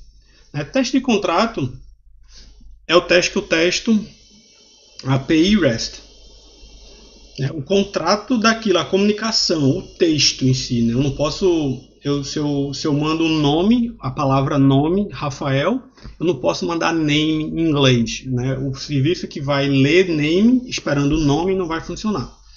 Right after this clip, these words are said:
Então é o texto em si. Então,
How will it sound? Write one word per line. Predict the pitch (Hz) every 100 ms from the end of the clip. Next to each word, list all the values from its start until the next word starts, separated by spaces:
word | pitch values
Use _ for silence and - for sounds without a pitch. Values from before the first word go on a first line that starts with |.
| - - - _ _ _ _ _ - -
Então | 120 131 139
é |
o | 185
texto | - - 165 190 - 196
em | 151
si. | - 110 - - - _ _ _ _ _ _ _ _ _ _ _ _ -
Então, | 185 - 240 311 247 139 -